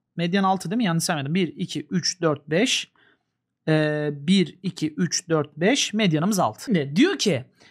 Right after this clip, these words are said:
hangi iki eleman çıkartılırsa grubun modu ve medyanı aynı değer olur. Bak, burada aslında,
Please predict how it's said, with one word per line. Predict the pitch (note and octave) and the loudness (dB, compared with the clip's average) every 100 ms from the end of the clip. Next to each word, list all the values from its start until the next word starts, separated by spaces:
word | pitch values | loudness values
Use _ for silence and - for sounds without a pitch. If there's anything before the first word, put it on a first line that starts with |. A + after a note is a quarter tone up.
| _ _ | _ _
hangi | - - F4 F#4+ E4 C4+ G#3+ - - - | -2 4 4 4 2 4 2 -2 -14 -4
iki | F#3+ - | -2 2
eleman | C4 A3+ G#3+ F#3+ F3 | 4 4 6 4 2
çıkartılırsa | - - C4 B3 D4 C#4 D#4 - E4 C#4 | 0 0 0 0 -2 0 -2 0 -2 0
grubun | G#3 D4+ A3+ A3 | 4 4 4 4
modu | F#3 C#4+ D4+ | 4 2 2
ve | G3+ | 2
medyanı | F#3+ C#4 A3 B3+ | 0 0 0 0
aynı | E4 B3+ A3+ F3+ | 4 4 4 4
değer | D3+ B2+ | 2 0
olur. | A2 B2+ | -6 0
Bak, | F3+ - - - - | 0 -2 -20 -14 2
burada | A#3 F4 B3+ D4+ | 4 6 4 2
aslında, | - - C4 C4+ C4+ C4+ | 0 0 0 0 0 -2